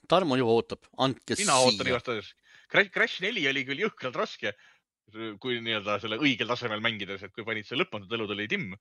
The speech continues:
Speaker 2: aga ma loodan, et Spyro tuleb niisugune mõnus rahulikum kulgemine jälle, nagu eelmised osad on olnud. Oot-, ootan väga, Spyro on äge.
Speaker 1: Aga kas sa ootad ka uut Sonicut või?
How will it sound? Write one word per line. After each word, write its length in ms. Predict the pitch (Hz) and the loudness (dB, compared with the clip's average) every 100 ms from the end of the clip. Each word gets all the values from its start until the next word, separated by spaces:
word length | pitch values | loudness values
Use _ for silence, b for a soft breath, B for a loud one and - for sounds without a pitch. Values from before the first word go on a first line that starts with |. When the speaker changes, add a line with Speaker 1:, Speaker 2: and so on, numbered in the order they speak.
| b b b b - | b b b b -2
Speaker 2:
aga 320 | 98 101 101 104 104 | -2 0 0 0 0
ma 140 | 110 | 0
loodan, 240 | 120 113 104 | 0 2 0
et 140 | 104 | -2
Spyro 320 | - 139 117 107 | 0 2 2 2
tuleb 160 | 104 | 0
niisugune 280 | 110 107 127 | -2 -2 -2
mõnus 160 | 113 135 | 0 0
rahulikum 360 | 127 113 113 110 | 0 0 -4 -2
kulgemine 400 | 117 104 101 104 | 0 0 0 0
jälle, 100 | 101 | 0
nagu 100 | 104 | 2
eelmised 460 | 113 92 95 92 - - _ _ | 0 0 -4 -8 -10 -20 _ _
osad 240 | 104 92 92 | -8 -6 -4
on 80 | 95 | -4
olnud. 220 | 92 - _ _ _ b b b _ _ _ _ _ _ _ - | -4 -8 _ _ _ b b b _ _ _ _ _ _ _ 4
Oot-, 220 | 117 - | 4 6
ootan 340 | 175 160 123 120 | 6 6 4 -2
väga, 200 | 127 95 | -2 -4
Spyro 300 | - 180 139 101 | -8 -4 -2 -4
on 80 | |
äge. 140 | 101 - _ _ _ _ - | -6 -10 _ _ _ _ -8
Speaker 1:
Aga 160 | 156 190 | -6 -2
kas 160 | 220 - | 0 4
sa 80 | 220 | 4
ootad 240 | 214 202 | 2 -4
ka 160 | - 208 214 214 208 - - | 0 2 2 -2 -2 -4 -6
uut 280 | 64 113 - | -4 -4 -2
Sonicut 420 | 269 170 - - | -2 -2 -2 -6
või? 140 | 104 | -6